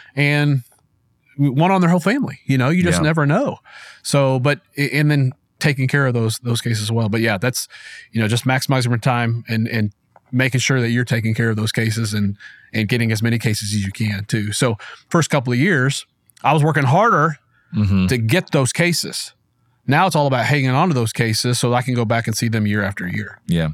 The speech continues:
Speaker 2: You're still putting time in though, right?
Speaker 1: Absolutely.
Speaker 2: Yeah.
Speaker 1: Yeah,
Speaker 2: Yeah.
Speaker 1: absolutely.
Speaker 2: So, so that's good. I mean, it, it, now at this stage in your career, you know, what, what, what's keeping you motivated? 'Cause y-, you're still just at such a high level.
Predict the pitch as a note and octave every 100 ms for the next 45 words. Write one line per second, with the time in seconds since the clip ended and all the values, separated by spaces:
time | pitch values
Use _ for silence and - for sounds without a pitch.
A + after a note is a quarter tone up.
0 | - G#2 E3 D3+ C#3 D#3+ F2+ F#3 - -
1 | - - D2+ D2+ A2+ G#2+ F#2 D2 D2 _
2 | - D#2+ G#2 - F#2+ - - _ _ -
3 | A#2+ A2+ G#2+ G2+ - - C#3 D3 F3 -
4 | E3+ G2 G2+ A2 - - A#2+ - B2 A#2+
5 | C#3 F3+ F#3+ A2+ G#2 A#2 - - G#2+ F#2+
6 | G2 F2 - F2 E2+ E2 D#2 _ _ _
7 | _ _ _ _ _ _ _ _ _ G2+
8 | F#2 D#2 F#2 G#2 - G2 G#2+ B2+ E3 -
9 | A#2 D3 - D#3 B2+ G#2+ E2+ E2 E2 D2
10 | D2 D2 D#2+ E2 D2+ - F#2+ F2 C2 -
11 | - G#2 A#2+ - C3 B2 F2+ D2+ - E2+
12 | - D#2+ - F2+ - E2 D#2+ D2+ D2 C2+
13 | B1+